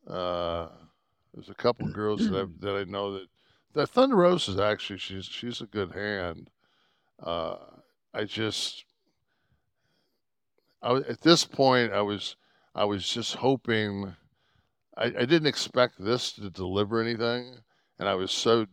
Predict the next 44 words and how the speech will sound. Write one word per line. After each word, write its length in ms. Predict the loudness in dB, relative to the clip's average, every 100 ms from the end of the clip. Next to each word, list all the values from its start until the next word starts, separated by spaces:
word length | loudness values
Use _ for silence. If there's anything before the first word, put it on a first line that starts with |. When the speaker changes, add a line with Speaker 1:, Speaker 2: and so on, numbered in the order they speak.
| -12
Speaker 1:
I 220 | -16 -10
mean, 240 | -8 -6 -4
I 60 |
was, 240 | -4 -6 -10 _ -6
I 60 | -6
was 140 | -6
just, 360 | -6 -6 -4 -8 _ _ _ _ -8
at 140 | -2
this 160 | -2 -2
point, 240 | -4 -2
like, 160 | -2 0
how 120 | 0
much 300 | 0 -2 0
longer 420 | 2 2 0 -6
can 220 | -6 -4
I 80 | -2
hold 260 | -2 -2 -2
my 140 | -4
breath 480 | -4 -2 0 0 -2
before 380 | -10 -6 -4 -4
I 40 |
drowned? 520 | -6 -6 -6 -8 -16 _ _ _ _ _ _ _
Speaker 2:
Right. 160 | -14 -14 -14
Or, 380 | -12 -2 0 2
or 160 | 4
do 140 | 6 6
I, 120 | 6 2 2
or 140 | 4
until 300 | 4 2 4
I 60 | 4
get 160 | 4 2
to 100 | 0
Suzuki's 540 | 0 0 0 -2 -12
match? 440 | -18 _ _ -20 -20 _
Speaker 1:
That's 240 | 6 8 8
what 100 | 2
I 80 | 4
meant. 300 | 4 4 0 _ _ -14 -8
I 60 |
mean, 160 | -4 0
I, 80 | 2
I 160 | 6 6
Speaker 2:
Oh, 80 |
Speaker 1:
need, 200 | 6 4